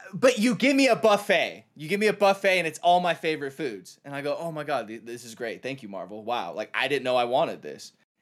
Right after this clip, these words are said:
And then they give me this and go, "Okay, here's a buffet with all the worst foods. The, all the foods you hate." And it's like, "Okay, well,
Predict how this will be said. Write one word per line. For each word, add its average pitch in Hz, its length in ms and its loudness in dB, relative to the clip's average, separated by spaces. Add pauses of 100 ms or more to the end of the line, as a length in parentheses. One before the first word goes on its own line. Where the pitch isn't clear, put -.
(120)
And 147 140 -2
then 165 160 2
they 160 280 2
give 160 240 0
me 175 120 -4
this 143 240 -4
and 135 100 -6
go, 123 240 -2 (300)
"Okay, 151 180 -2
here's 160 220 -2
a - 20 -6
buffet 156 260 2
with 143 140 2
all 135 160 4
the 127 140 -2
worst 113 460 -6
foods. 71 340 -20 (220)
The, 120 160 -8
all 135 160 4
the 139 60 -6
foods 135 280 -4
you 117 80 -8
hate." 113 340 -6
And 123 80 -16
it's 127 120 -12
like, 120 180 -4
"Okay, 131 340 -2
well, 123 480 0